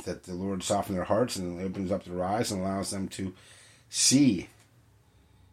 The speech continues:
the truth for what it is. Because I don't wanna see these people end up in a horrible place in hell. I don't wanna see them, you know, have to go through the trials and tribulations, uh, and then with the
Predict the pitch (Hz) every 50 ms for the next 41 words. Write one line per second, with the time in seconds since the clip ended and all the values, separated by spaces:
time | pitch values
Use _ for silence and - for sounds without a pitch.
0 | _ 104 92 - - - 127 127 120 - 110 101 104 104 101 98 95 127 139 110
1 | 87 - - - - - - - - - _ - _ _ _ - _ _ _ _
2 | _ _ _ _ _ _ _ _ _ _ _ _ - 104 113 123 143 156 156 147
3 | - - 123 110 98 - - 110 95 101 95 90 85 - - _ _ _ _ _
4 | _ _ _ _ _ _ - 101 101 98 95 98 101 107 107 - - - - _
5 | _ - - 101 101 95 90 - - 107 98 95 95 87 - - - 95 113 127
6 | - - 95 90 85 - 92 90 98 127 131 - - - - - - - - -
7 | - - - - - - 113 123 139 147 151 143 - - - 123 117 113 104 101
8 | 98 98 98 98 95 92 92 92 87 - 101 92 - - - 104 101 98 - 98
9 | 92 - - 104 95 92 95 92 92 - - 107 95 95 90 90 90 95 95 -
10 | 107 113 123 123 123 - - - - - - - - - - - - - 95 98
11 | 98 95 95 92 98 95 95 95 98 98 98 95 92 - 101 95 95 90